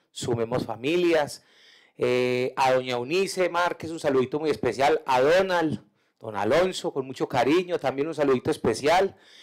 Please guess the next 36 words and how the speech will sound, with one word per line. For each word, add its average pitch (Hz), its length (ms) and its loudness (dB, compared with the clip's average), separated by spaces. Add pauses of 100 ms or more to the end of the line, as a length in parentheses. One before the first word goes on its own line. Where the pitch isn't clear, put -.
(240)
y 117 100 -2
al 117 160 0
amigo, 151 920 0 (260)
eh, 120 540 -2
alcalde, 160 680 0
el 147 80 -4
doctor 135 360 -2
Braulio 170 520 2
Espinosa 139 460 -2
Márquez, 180 340 -4
que 143 120 -2
hoy 175 280 4
no 180 180 0
es, 175 160 0
él 165 160 0
no 202 100 2
va 214 100 4
a 208 40 4
brillar 208 340 2
hoy, 127 320 0
brilla 151 440 0
la 175 200 4
doctora 147 540 2
Erika 196 640 0 (180)
Sierra 151 460 0
Quiroga. 123 480 0 (560)
Un 135 160 -6
saludo 165 540 2
para 127 320 2
ella, 170 560 2 (280)
eh, 127 680 2
de 135 180 -2
verdad 127 300 0
que - 80 -18
este 156 500 0 (140)
reconocimiento 123 920 -2